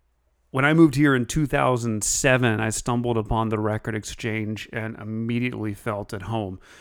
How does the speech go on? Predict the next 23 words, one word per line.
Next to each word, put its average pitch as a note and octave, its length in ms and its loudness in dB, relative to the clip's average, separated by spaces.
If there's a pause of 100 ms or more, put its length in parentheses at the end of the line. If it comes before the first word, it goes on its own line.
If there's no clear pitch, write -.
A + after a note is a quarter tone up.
(140)
I A#2+ 80 -4
spent C3 240 -2
about A#2+ 200 0
fifteen C3 460 0
years A2+ 400 0
in A#2 180 -6
radio, G#2+ 600 -2
and A2+ 180 -6
I A2+ 180 -2
actually B2+ 420 -4
spent C3 240 -4
a B2+ 40 -6
couple C3+ 280 -6
of C3+ 80 -2
years C3 180 0
working C3 440 -2
in, A#2+ 360 -4
uh, A#2 340 -4
in B2+ 140 -2
music C3 320 0
retail B2+ 460 -2
as G#2 100 -6
well, A2 340 -2